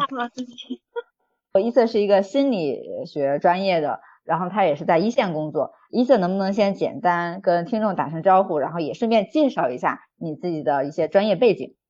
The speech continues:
Speaker 1: 啊，好嘞，好嘞。就是本科还有研究生都是心理学专业的，目前的话是从业心理咨询工作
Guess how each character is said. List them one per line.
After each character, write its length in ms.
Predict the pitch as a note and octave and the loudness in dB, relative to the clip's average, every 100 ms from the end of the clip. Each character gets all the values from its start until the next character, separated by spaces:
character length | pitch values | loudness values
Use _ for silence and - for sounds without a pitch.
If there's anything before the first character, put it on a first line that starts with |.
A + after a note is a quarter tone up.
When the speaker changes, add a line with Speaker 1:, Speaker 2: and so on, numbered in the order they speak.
| _ _ | _ _
Speaker 1:
啊， 300 | B3+ A#3+ A#3+ | -10 -4 -4
好 260 | A#3 B3+ G#3 | -4 -6 -6
嘞， 180 | G#3+ A3+ | -6 -8
好 80 | A#3+ | -8
嘞。 160 | - F#3+ _ _ _ _ _ _ | -12 -14 _ _ _ _ _ _
就 180 | B3+ B3+ | -2 -2
是 120 | B3+ | -2
本 340 | A#3+ G#3+ G#3 | -2 -4 -4
科 340 | G#3+ B3+ B3+ C4 | -6 -2 0 0
还 160 | C4 | 0
有 60 | B3 | 0
研 160 | A#3 A#3 | 0 0
究 140 | B3 | 0
生 300 | C4 C4 C4+ | 0 0 2
都 220 | C#4+ D4+ | 2 0
是 240 | D4+ C4 A#3+ | 0 0 0
心 160 | B3 | 0
理 140 | A#3+ A3+ | -2 -2
学 200 | A3+ A3 | -6 -6
专 260 | A#3+ B3+ | -4 0
业 160 | C#4 C4 | 0 0
的， 200 | - - _ _ _ | -2 -8 _ _ _
目 180 | - C#4+ | -4 -2
前 240 | C#4 A#3 | 0 0
的 160 | A#3 B3 | 2 2
话 340 | C4+ C4+ A#3 | 4 6 6
是 260 | A#3 B3+ A#3+ | 4 0 -2
从 320 | A#3 A3+ A3 | -4 -8 -2
业 320 | A#3+ C4 B3 | 0 2 0
心 320 | A#3+ - - C4+ | -4 -8 -2 0
理 160 | B3 | 0
咨 160 | B3+ C#4 | -2 -6
询 160 | A3 | -6
工 280 | G#3+ A#3 B3+ | -4 -2 -2
作 460 | B3+ B3 A3+ - | 0 0 0 -2